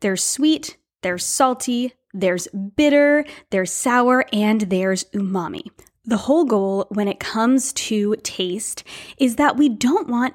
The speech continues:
any one of those flavors to overpower the others. Think about a dish that is made with raw kale, okay?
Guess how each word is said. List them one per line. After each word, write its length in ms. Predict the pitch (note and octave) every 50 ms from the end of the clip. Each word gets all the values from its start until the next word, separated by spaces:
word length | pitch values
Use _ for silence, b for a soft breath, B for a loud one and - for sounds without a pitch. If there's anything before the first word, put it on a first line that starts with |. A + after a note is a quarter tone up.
| -
any 260 | - G#3+ A#3+ C#4+ D4+ C#4
one 320 | G#3+ F#3 F#3 F#3+ - A3+
of 140 | A3+ G#3 G3
those 240 | G#3+ G3+ G3+ G3 -
flavors 500 | - - F#3+ F#3+ G3 A3+ B3+ C#4 C4 -
to 200 | - - B3 - -
overpower 920 | A3+ A3 A3+ A3 B3+ B3 B3 - - - G3+ G3 F#3 F#3 F#3+ F#3+ F#3 - _ -
the 200 | F#3 F#3+ F#3+ - -
others. 480 | - E3+ - - - - - - - B B B B B B B B -
Think 220 | D4+ D#4+ F4 E4 -
about 440 | - A#3 A#3+ A3+ G#3 G#3+ G#3+ A3 -
a 60 | G#3+ G#3
dish 420 | F3+ E3+ - G3 G3 F#3+ - - -
that 160 | G3 G#3 F#3+
is 140 | F#3 F#3 -
made 340 | F#3+ F#3+ F#3+ G3 G3 G3+ F#3+
with 320 | F#3 - F#3 F#3 F3 F3+ - -
raw 440 | - F3+ F3 F#3+ F#3 F3+ F3+ F3+ F3+ -
kale, 420 | - - - - - - - - - - - -
okay? 340 | G3+ - G#3+ G3+ G3 G3